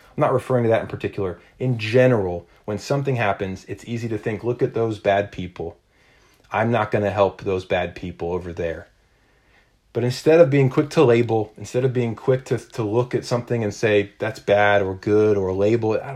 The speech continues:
who cares? Who are you? What kind of person are you? And are you doing the compassionate thing?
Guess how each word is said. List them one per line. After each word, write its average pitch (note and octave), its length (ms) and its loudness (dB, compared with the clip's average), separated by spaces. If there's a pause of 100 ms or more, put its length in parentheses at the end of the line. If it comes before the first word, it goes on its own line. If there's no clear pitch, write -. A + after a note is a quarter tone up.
who D3+ 160 -4
cares? D#3+ 560 2 (520)
Who - 380 2
are B2 220 6
you? A2+ 320 0
What C#3+ 220 2
kind D3+ 200 -2
of B2 140 -4
person B2+ 340 -2
are G#2+ 160 0
you? G#2 340 -2
And G#2 120 -6
are A2+ 220 2
you A#2+ 120 -2
doing G#2+ 300 -2
the G2 100 -2
compassionate F2+ 720 -6
thing? - 400 -12